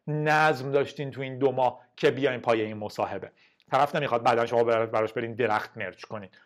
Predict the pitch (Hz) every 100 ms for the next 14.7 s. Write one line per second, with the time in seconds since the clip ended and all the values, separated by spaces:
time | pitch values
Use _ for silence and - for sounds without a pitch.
0 | _ 143 147 143 131 139 135 139 165 196
1 | 196 185 180 180 _ - 143 147 - 185
2 | 190 190 190 180 180 185 180 175 - _
3 | _ _ _ _ _ 151 143 165 160 143
4 | 151 165 156 156 151 143 139 131 113 101
5 | - - 104 101 _ _ _ - 123 120
6 | 110 113 117 120 135 107 101 95 - 123
7 | 107 - 98 104 117 107 - 101 - 117
8 | - 107 117 131 127 - 127 120 - 123
9 | 120 120 120 - 151 180 - _ _ _
10 | _ _ 139 131 143 165 165 - 139 123
11 | 110 113 110 - 95 101 92 _ _ -
12 | 139 151 131 120 123 127 120 131 127 151
13 | 190 160 170 196 190 - - - - -
14 | 170 170 170 170 190 226 220